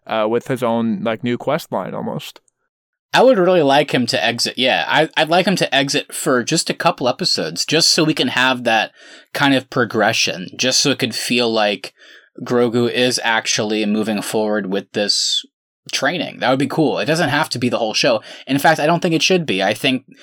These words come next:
Speaker 2: the whole pitch of, I mean, that was the end of the pilot episode. So the whole, the whole idea is Mando and Baby Yoda together. So I'm down with that. I want them to kind of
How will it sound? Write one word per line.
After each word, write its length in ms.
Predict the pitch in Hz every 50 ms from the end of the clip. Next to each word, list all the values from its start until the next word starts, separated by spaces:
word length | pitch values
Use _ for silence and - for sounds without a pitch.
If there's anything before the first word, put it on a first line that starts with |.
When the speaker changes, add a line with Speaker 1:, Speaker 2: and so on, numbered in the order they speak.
| - - - -
Speaker 2:
the 100 | - 127
whole 200 | 117 156 151 143
pitch 240 | - - 170 170 -
of, 80 | 156 131
I 60 | 131 139
mean, 180 | 147 143 135 123
that 120 | 139 160
was 80 | 156 143
the 60 | 165
end 100 | 160 151
of 40 | 131
the 60 | 117
pilot 360 | - - 143 135 127 120 113
episode. 460 | 117 - 107 - - 82 71 82 - _
So 120 | - - -
the 100 | - -
whole, 240 | 180 185 269 - _ _ _ -
the 100 | - -
whole 180 | - 202 185 165
idea 360 | 139 135 123 131 135 139 127
is 220 | 113 107 98 - - - - - - - -
Mando 380 | 110 117 127 131 131 127 131 127
and 120 | 120 120 120
Baby 240 | 123 117 117 117
Yoda 200 | 117 110 104 101
together. 400 | - - - 104 98 92 71 78
So 140 | 87 - - -
I'm 240 | - 123 135 139 135
down 280 | 120 131 127 123 127 117
with 140 | 104 - -
that. 220 | 95 87 87 90
I 80 | 101 113
want 320 | 117 117 117 120 120 -
them 160 | 117 107 107 -
to 100 | 117 104
kind 280 | - 117 104 104 98
of 120 | 95 87